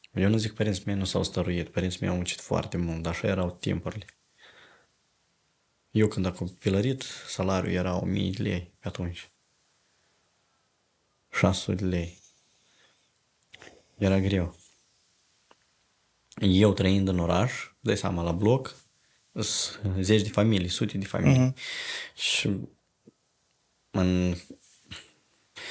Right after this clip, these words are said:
Speaker 1: bucata aia de pământ unde trăiem noi, erau vreo trei cartieruri, formate din, fiecare cartier format din câteva blocuri. Îți dai seama, cineva avea bicicletă cu viteză, dar eu încă mă cătăiam cu samacat, eh, care cu pocivnici.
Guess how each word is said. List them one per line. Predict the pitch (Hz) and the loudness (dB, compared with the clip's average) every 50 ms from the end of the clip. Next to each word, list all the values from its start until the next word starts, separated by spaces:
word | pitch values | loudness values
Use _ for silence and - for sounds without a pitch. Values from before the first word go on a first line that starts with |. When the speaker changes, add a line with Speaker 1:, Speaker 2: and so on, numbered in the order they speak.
| - - - | -12 -10 -6
Speaker 1:
bucata | - 107 98 - 98 95 - 101 | -4 0 2 2 2 4 4 2
aia | 92 | 2
de | 90 90 | 2 2
pământ | - 95 95 90 87 | 2 2 2 2 2
unde | 92 90 87 92 | 0 0 0 0
trăiem | 92 90 87 90 | 0 2 2 2
noi, | 101 110 | 2 2
erau | 104 107 107 | 2 2 2
vreo | 101 104 | 2 2
trei | - - 107 | 2 0 0
cartieruri, | 101 - 104 101 - 113 110 110 98 - 90 85 - - - - - _ | 2 2 0 0 2 2 2 2 2 0 -2 -4 -8 -8 -12 -12 -12 _
formate | - - 95 92 95 101 101 - - | -6 -2 0 2 2 2 2 0 0
din, | 95 95 92 - - - 127 | -2 -2 -2 -4 -6 -10 -6
fiecare | - - 95 - 104 98 95 | -4 -2 0 2 2 2 2
cartier | - 110 107 - 110 113 113 | 2 -2 0 2 0 0 0
format | - 110 107 107 104 | 2 2 2 2 2
din | 101 98 | 2 0
câteva | 101 - - 107 104 104 | -2 -2 0 0 0 2
blocuri. | 104 110 107 90 - - 92 - - - - - - - - - - - - - - - - - - _ | 2 2 0 0 -2 -6 -10 -10 -14 -18 -18 -16 -14 -14 -16 -16 -16 -18 -18 -20 -20 -20 -20 -20 -20 _
Îți | _ - | _ 0
dai | 107 110 | 0 2
seama, | 110 101 95 87 | 2 2 0 0
cineva | 85 - - 92 87 95 104 | 0 0 0 2 2 4 4
avea | 101 98 101 107 107 104 104 101 104 104 104 101 98 104 - - - _ - - - - - - - - - - - _ _ _ _ _ _ _ | 4 4 4 4 2 2 2 2 0 0 -2 -2 -4 -6 -8 -10 -14 _ -14 -12 -12 -12 -12 -14 -16 -18 -20 -20 -20 _ _ _ _ _ _ _
bicicletă | - 104 101 - - - - 107 110 110 107 107 - 107 | -2 -2 0 0 0 0 2 6 6 6 6 6 4 0
cu | 104 - - - 104 101 98 98 98 98 95 95 95 95 92 | 0 -2 0 0 2 4 4 4 2 2 2 2 0 0 -2
viteză, | 101 - - 123 131 127 104 95 90 | -2 -2 2 4 6 6 6 4 4
dar | 90 92 92 | 2 4 4
eu | 98 104 104 | 4 4 4
încă | 101 95 - 98 | 2 2 0 -2
mă | 90 | -4
cătăiam | - - - 110 107 107 104 | -4 -2 0 2 2 4 2
cu | 98 - - 110 107 104 | 0 0 0 0 2 2
samacat, | 101 - 104 101 101 - - 113 107 104 98 - - - | 2 4 4 2 2 2 4 4 4 4 2 0 -2 0
eh, | 110 101 98 98 95 | 2 2 2 2 0
care | - 104 95 95 | 0 0 0 0
cu | - - | -2 -2
pocivnici. | - 123 107 - - 127 113 92 85 82 82 - - - | 0 0 2 4 4 4 4 4 4 0 -2 -4 -8 -8